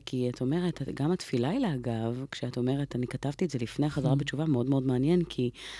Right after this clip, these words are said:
Speaker 1: הספר הזה הוא כולו
Speaker 2: הודיה.
Speaker 1: באמת על הודיה ועל
Speaker 2: נכון.
Speaker 1: תפילה,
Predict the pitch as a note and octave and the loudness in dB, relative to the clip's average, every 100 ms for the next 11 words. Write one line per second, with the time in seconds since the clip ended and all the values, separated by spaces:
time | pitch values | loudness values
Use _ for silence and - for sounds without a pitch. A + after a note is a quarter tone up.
0 | - - - C#3 - C3+ C3 C3 C3 - | -12 -8 -4 -2 0 0 2 2 0 0
1 | C3+ B2+ C3+ C3 C3+ B2+ C#3+ D#3 D3 C#3 | 0 2 0 2 2 4 6 6 4 0
2 | C3+ D3+ C3+ C3 B2+ C3+ D3 C#3 B2+ - | 0 0 2 4 4 4 2 2 0 -2
3 | - B2 B2+ C#3 | 0 2 2 0